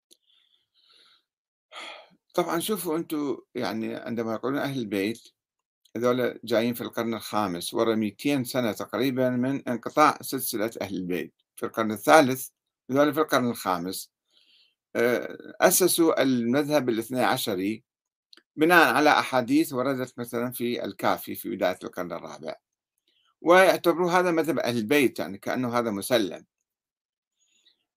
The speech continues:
<clears throat> وقد وردت روايات كثيرة بذلك. السيد المرتضى يقول: "ولا خلاف بين الشيعة الإمامية فيه،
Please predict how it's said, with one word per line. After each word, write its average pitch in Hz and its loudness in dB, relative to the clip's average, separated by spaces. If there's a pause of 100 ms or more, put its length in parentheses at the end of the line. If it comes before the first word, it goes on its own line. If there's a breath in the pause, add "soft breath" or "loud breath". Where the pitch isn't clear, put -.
<clears throat> 190 4
وقد 180 8
وردت 196 6
روايات 147 6
كثيرة 180 4
بذلك. 120 6 (1200)
السيد 110 -2
المرتضى 104 -6
يقول: - -20 (960 soft breath)
"ولا 160 8
خلاف 151 2
بين 127 0
الشيعة 117 -2
الإمامية 147 -2
فيه، - -8